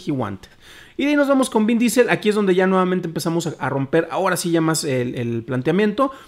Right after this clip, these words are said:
No, ¿por qué? Porque tiene una, está participando en una serie animada de Netflix,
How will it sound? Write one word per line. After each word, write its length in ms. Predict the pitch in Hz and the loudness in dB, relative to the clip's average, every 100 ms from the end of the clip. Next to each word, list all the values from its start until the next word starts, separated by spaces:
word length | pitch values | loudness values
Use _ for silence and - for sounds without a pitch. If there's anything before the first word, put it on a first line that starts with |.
| _ | _
No, 260 | 175 226 233 | 2 2 4
¿por 160 | 196 185 | 0 2
qué? 260 | - 226 - | 2 2 -2
Porque 240 | 170 170 | -6 -4
tiene 180 | 208 214 | -2 0
una, 160 | 214 | 0
está 380 | 208 208 160 190 | 0 -2 -2 -2
participando 420 | 196 190 - 185 | -4 -6 -4 0
en 80 | 190 | 0
una 140 | 196 190 | 0 0
serie 180 | 190 | 0
animada 340 | 190 175 180 180 | 2 2 0 0
de 120 | 185 | 2
Netflix, 480 | 226 233 202 - | 2 2 -2 -6